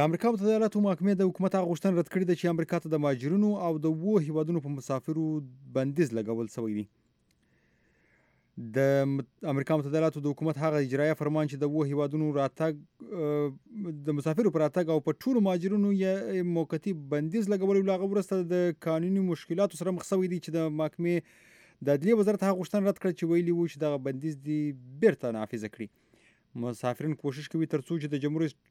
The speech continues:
ټرمپ اجرایي فرمان معطل دی، امریکا ته ځانونه راورسوي. د متحده ایالاتو د سان فرانسیسکو ښار محکمې د جمهور رئیس ټرمپ د حکومت نه وغوښتل چې د مهاجرینو او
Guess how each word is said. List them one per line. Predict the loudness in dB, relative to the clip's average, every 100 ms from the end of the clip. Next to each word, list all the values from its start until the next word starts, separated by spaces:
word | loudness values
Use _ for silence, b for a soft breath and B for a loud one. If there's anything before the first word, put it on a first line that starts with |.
| -10
ټرمپ | -4 -2 -2
اجرایي | -4 -2 -4 -4
فرمان | -4 0 0 -2 -6 -10 -6
معطل | -6 -4 -2 -2
دی، | -2 -2
امریکا | 0 0 -2
ته | -2
ځانونه | -4 -4 -4
راورسوي. | -6 -6 -6 -6 -8 b b b b b -6
د | 0 0 -2
متحده | -2 0
ایالاتو | 0 -2
د | -6
سان | -4 -4
فرانسیسکو | -6 -4 -6 -2
ښار | -2 -2
محکمې | -4 -4
د | -2
جمهور | -2 -2
رئیس | -4 -8
ټرمپ | -4 -4 -4 -6
د | -4 -4
حکومت | -4 -6 -4
نه | -6
وغوښتل | -4 -4 -2 -4
چې | -4 -20 -20 -8 -2
د | 0
مهاجرینو | 0 0 2 4 4
او | 2